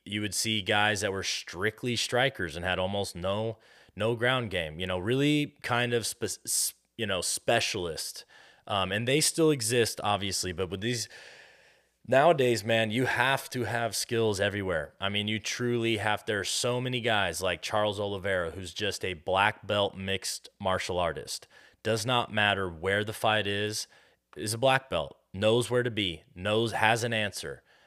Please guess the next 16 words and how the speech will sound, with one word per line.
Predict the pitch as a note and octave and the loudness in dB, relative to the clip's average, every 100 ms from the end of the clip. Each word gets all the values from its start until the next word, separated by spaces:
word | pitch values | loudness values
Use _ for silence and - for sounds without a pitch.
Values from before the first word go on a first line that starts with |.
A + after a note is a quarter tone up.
| _ - | _ -8
you | F#2+ | -4
know, | F2+ F2+ | -2 -2
uh, | D2 - | -4 -8
has | - A2 A2 | 0 2 2
experience, | A2 - - C3+ B2+ F#2 D2 - | 0 -4 -2 -2 0 -2 -6 -10
knows | F2 F2 G#2+ A#2+ | -8 -2 0 0
how | B2 | 0
to | A#2+ | -2
strike, | - G2+ D#2+ - | 0 0 -2 -4
knows | E2 G2+ A2+ | -6 -4 -2
how | A2+ | -2
to | A2+ | -2
grapple, | F#2+ G2+ F2+ C#2+ C2+ _ - | 0 -2 -2 -6 -12 _ -8
knows | F#2+ G#2+ A#2 | -4 -2 -2
how | A#2 | -2
to | A#2 A#2 | 0 -2